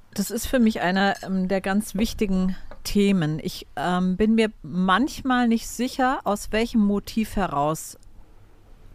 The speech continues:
Coaches am Markt agieren. Also, es gibt ganz klar diejenigen, die eine Berufung haben, wo das eigentlich auch deutlich zu sehen ist.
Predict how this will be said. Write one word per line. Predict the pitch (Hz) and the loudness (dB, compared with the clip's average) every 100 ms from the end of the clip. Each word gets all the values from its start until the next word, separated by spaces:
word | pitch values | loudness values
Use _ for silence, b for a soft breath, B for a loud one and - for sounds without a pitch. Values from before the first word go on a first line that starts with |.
| - | -6
Coaches | - 180 196 - 220 240 - | 2 4 4 2 2 2 -2
am | - 185 | -2 0
Markt | 175 160 - - | 2 0 -2 -6
agieren. | 160 165 147 135 143 - B B B B B B B B B - - | -4 -2 0 -2 -4 -10 B B B B B B B B B -18 0
Also, | 180 190 180 160 - - - | 4 4 2 -4 -6 -16 -6
es | 233 - | -4 -2
gibt | 285 - - | -2 -2 0
ganz | 254 320 | 0 0
klar | - 233 208 226 | -4 2 4 4
diejenigen, | 220 220 220 233 240 214 | 2 0 0 2 2 2
die | 208 214 208 208 - _ | 0 -2 0 -2 -6 _
eine | 202 208 | 0 0
Berufung | 185 208 220 - 302 285 247 | 2 0 0 -2 0 0 2
haben, | 226 240 214 | 2 4 4
wo | 214 | 2
das | 220 - | 0 -4
eigentlich | - 208 208 | -2 -2 -2
auch | 180 | -6
deutlich | - 180 185 175 | -4 -4 -4 -8
zu | - 185 | -6 -6
sehen | 156 165 160 | -2 0 0
ist. | 85 131 - - | -4 -8 -10 -12